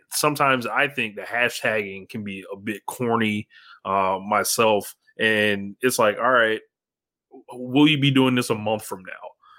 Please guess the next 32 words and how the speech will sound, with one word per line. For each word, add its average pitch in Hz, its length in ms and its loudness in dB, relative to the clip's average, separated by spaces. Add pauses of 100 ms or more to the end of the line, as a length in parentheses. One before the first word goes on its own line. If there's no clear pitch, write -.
(460)
Will 127 480 4
you, 135 360 6 (300)
what 123 340 2
shows 139 440 4
are 117 120 4
you 113 120 2
doing 110 340 2
this 104 140 0
for? 101 440 0 (1040)
Oh, 131 160 6
you're, 107 260 0
you 117 160 2
have 135 140 2
to 107 160 -8
keep 147 280 -6
up 123 120 0
with 101 220 -12
all 131 200 4
of 139 80 0
them. 143 200 2
It's 139 140 0
like, 117 300 0 (360)
it's - 160 -14
not 165 260 0
our 139 180 4
responsibility 107 880 0
to, 98 480 -2 (280)
to 117 160 0
fix - 400 -4
it, - 260 -18
quote 110 240 -4
unquote. 92 360 -10